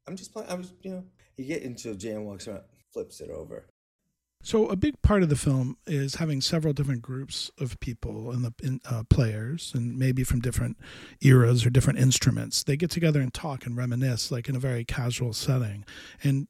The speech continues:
Speaker 2: it's obvious they were very into it. Was that hard to set up?
Speaker 1: No, I mean, the first one was obviously the one,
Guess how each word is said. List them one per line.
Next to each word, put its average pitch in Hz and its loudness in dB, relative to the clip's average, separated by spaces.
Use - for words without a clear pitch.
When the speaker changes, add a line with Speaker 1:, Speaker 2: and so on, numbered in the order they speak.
Speaker 2:
it's - 0
obvious 165 4
they 147 4
were 123 6
very 120 2
into 127 0
it. 110 -4
Was 120 0
that 156 2
hard 151 -2
to 156 -2
set 135 0
up? 165 -6
Speaker 1:
No, 107 -4
I 123 -2
mean, 127 0
the 127 -4
first 180 -4
one 123 -4
was 107 -4
obviously 110 -6
the 101 -4
one, 107 -6